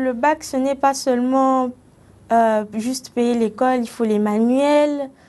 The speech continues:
il faut parfois, bah, aller dans des prépas et autres.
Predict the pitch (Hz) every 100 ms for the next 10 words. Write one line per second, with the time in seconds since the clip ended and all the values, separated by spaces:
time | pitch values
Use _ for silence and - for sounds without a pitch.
0 | _ _ 233 220 - 254 254 247 240 233
1 | 220 - 254 247 240 240 _ _ _ _
2 | _ _ - 233 214 214 214 226 247 214
3 | 240 214 208 - 233 233 285 294 285 277
4 | 277 277 277 240 - 214 220 - 285 294
5 | 294 - -